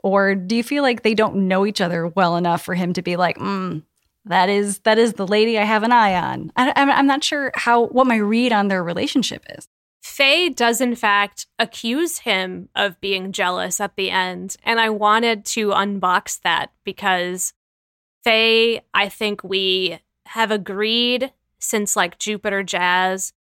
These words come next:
Speaker 2: wishes that Spike and Jet were into her. She likes when men are jealous. She likes when men are fighting over her. It makes her feel like she's in a position of power. So I think that's the reality she would prefer.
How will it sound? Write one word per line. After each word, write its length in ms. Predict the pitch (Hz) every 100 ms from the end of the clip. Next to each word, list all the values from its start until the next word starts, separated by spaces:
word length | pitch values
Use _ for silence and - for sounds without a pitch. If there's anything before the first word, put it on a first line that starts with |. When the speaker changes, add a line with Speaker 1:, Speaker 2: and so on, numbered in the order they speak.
| -
Speaker 2:
wishes 800 | 190 185 190 214 285 285 311 294
that 200 | 302 285
Spike 380 | - 294 294 311
and 160 | 285
Jet 220 | 277 285
were 160 | 277 277
into 360 | - 285 269 302
her. 460 | 285 285 285 285 277
She 300 | - 226 202
likes 640 | 190 165 208 208 - -
when 600 | 202 196 185 190 185 196
men 200 | 208 196
are 120 | 196 196
jealous. 540 | 180 180 185 185 185
She 220 | - 208
likes 360 | 180 180 185 -
when 160 | 208 196
men 160 | 185
are 120 | 180
fighting 380 | 190 190 175 185
over 240 | 170 170 180
her. 220 | 180 170
It 180 | 202 202
makes 280 | 196 -
her 160 | - 190
feel 320 | - 196 190
like 160 | 190 185
she's 240 | - 208
in 120 | 190 190
a 80 |
position 460 | 185 202 185 - 180
of 160 | 180 -
power. 500 | 185 180 190 202 208 _ - _ _
So 200 | - -
I 120 | 269 277
think 280 | 320 392 -
that's 260 | 233 240
the 160 | - 220
reality 800 | 208 190 190 190 190 185 180 214
she 380 | - - - 226
would 240 | 349 226
prefer. 760 | - 175 - 185 160 143 240